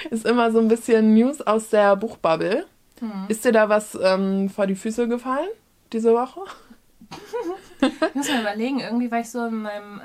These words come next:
Speaker 2: ähm, in meinem Bu-, Buch gefangen und war weniger so auf den sozialen Medien unterwegs.
Speaker 1: Ja, wie gut.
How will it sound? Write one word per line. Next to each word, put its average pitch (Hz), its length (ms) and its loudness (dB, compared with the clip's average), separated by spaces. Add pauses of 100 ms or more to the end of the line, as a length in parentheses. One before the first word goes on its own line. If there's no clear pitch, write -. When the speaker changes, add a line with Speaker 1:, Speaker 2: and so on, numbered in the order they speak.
(120)
Speaker 2:
ähm, 202 400 -16
in 208 140 -18
meinem 196 460 -12
Bu-, 208 160 -18
Buch 214 280 -16
gefangen 196 340 -12
und 190 80 -12
war 190 180 -8
weniger 214 360 -8
so 196 180 -14
auf 175 200 -12 (960)
den 196 160 -8
sozialen 185 460 -10
Medien 240 340 -6
unterwegs. 202 840 -12 (140)
Speaker 1:
Ja, 208 200 0
wie 190 80 -6
gut. 285 400 -2